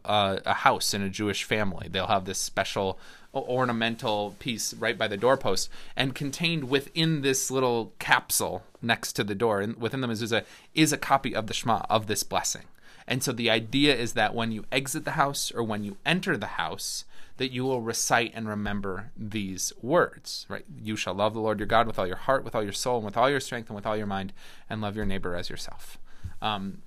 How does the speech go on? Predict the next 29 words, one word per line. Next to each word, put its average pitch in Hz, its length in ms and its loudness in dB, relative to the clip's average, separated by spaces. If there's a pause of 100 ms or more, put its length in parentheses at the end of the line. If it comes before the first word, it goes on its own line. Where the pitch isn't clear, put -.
(100)
that's 131 300 0
basically 113 920 0 (760)
what's 120 260 0
contained 104 300 -4
within 101 160 -4
that. 101 100 2
If 135 80 0
you've 151 100 4
ever 151 200 8
seen 170 200 4
Fiddler 139 400 6
on 127 120 8
the 107 80 4
Roof, 113 440 10 (440)
um, 117 320 6
sometimes 143 840 4
in 123 140 0
certain 123 260 0
productions 131 680 0
of 127 300 4
that, 147 320 4 (420)
um, 127 420 4 (320)
when, 127 540 4
you 127 120 4
know, 120 100 2
they'll, 123 220 6
they'll, 120 480 6
you'll 120 200 4
see 117 460 2